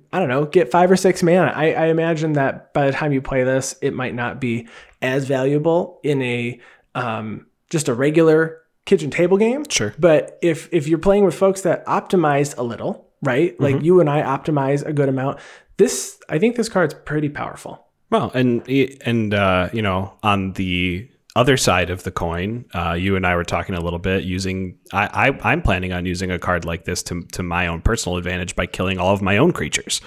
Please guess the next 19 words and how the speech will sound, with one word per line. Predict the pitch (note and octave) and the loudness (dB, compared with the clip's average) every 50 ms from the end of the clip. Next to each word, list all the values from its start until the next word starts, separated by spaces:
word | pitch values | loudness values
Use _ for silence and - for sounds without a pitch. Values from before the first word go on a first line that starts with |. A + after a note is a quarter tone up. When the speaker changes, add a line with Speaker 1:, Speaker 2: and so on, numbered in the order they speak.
| - - - - - - - _ _ - - | -16 -20 -20 -20 -20 -20 -20 _ _ -8 -6
Speaker 2:
Um, | E2+ E2+ D#2+ D#2+ D#2+ - A#2 | -4 -4 -4 -6 -6 -8 -6
using | A2+ G#2 G2+ F#2+ F#2+ F#2+ | -2 -2 0 0 0 0
it | F#2+ F#2 | 0 0
in | F2+ F2+ | 0 -2
a | |
tokens | E2+ - B2+ C3 B2+ A#2+ G2 F2+ F2+ - | 0 2 2 2 2 2 0 -2 -2 -4
deck | - F#2 F2 F#2 F#2+ - - | -2 0 0 0 -2 -4 -8
to | - - - F2+ E2+ F2 E2+ E2+ E2+ | -8 -4 -2 -2 -2 0 -2 -2 -4
fuel | E2+ - - G2+ F#2+ F#2 F#2 F#2 F2+ F2+ F2 D#2+ | -4 -4 -2 0 0 2 2 2 2 2 0 -2
a | F2+ | -2
giant | F2+ - F#2 F2+ F2+ F2 F2 F2 F2 E2+ - - - - - - - | -2 -2 0 0 0 2 0 0 -2 -4 -6 -12 -20 -20 -16 -6 0
Torment | - - F#2 E2+ - A2+ A2+ C#3 | 2 2 2 4 2 4 4 4
of | A#2+ | 4
Hailfire | D3 E3 G3 - - - - F#2 E2 F2 F2+ F2+ - | 4 4 6 4 4 4 2 0 -2 -4 -6 -4 -2
or | G#2+ G#2 | 0 2
<laughs> | |
something | - - - A#2 - - - F2 - F2+ - | 2 2 0 0 -2 -2 -8 -6 -4 -4 -4
like | G2+ G2 A#2 - - | -2 -2 -2 0 0
that. | G#2+ F2 F2+ G2+ A2+ - - | 0 0 0 -2 -4 -4 -6